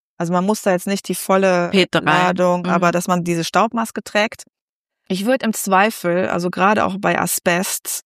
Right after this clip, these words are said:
Speaker 1: testen lassen. Da die,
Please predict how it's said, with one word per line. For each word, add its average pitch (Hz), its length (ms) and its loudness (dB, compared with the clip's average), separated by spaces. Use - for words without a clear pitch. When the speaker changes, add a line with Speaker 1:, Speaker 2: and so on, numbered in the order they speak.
Speaker 1:
testen 196 480 0
lassen. 165 480 -4
Da 165 160 0
die, 180 160 2